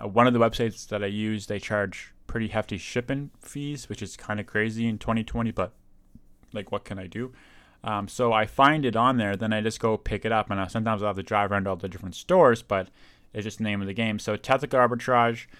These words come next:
what this program is, it's essentially, um, a program that you input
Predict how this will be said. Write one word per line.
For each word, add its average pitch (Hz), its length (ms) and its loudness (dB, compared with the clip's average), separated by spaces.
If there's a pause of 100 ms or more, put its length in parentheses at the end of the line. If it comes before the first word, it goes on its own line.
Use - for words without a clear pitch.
(460)
what 123 260 2
this 131 180 -6
program 117 380 0
is, 110 380 -6 (340)
it's - 880 -8
essentially, 117 840 -4 (920)
um, 101 600 -6 (640)
a - 40 -16
program 135 920 4
that 107 440 -2 (480)
you 104 400 -4 (140)
input 123 480 0